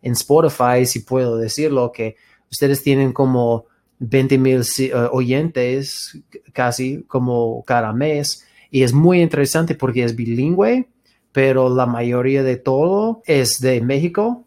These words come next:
Es, son, los oyentes son de Perú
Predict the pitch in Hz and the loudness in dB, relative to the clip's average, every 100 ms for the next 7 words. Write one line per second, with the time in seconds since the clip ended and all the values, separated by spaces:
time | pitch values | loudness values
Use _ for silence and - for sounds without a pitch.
0 | _ - 131 117 123 - - 131 127 131 | _ -4 -4 -4 -8 -8 -4 -2 -4 -8
1 | 131 127 120 127 131 127 135 123 131 123 | -4 -2 -2 -2 -2 -2 -2 0 -2 0
2 | 117 113 - 120 113 143 226 | -2 -2 -4 -4 -2 -2 -2